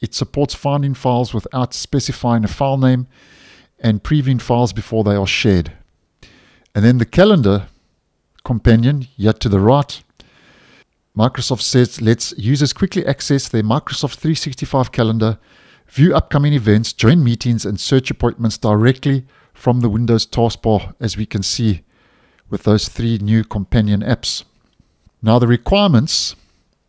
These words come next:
of the new companion apps are as follows.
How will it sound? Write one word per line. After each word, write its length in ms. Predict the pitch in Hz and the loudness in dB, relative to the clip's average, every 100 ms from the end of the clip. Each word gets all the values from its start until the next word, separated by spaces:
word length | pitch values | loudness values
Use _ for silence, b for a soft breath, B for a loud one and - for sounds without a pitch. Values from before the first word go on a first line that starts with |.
| _ _ _ _ _ | _ _ _ _ _
of 160 | 120 113 | -4 0
the 80 | 110 | 0
new 140 | 120 | 0
companion 540 | 127 117 - 110 107 113 | 0 -2 0 2 0 0
apps 480 | 123 - - - - _ _ - | -4 -2 -4 -4 -10 _ _ 0
are 140 | 110 | 0
as 100 | 110 | 0
follows. 520 | - 147 110 82 - | 0 2 2 0 -6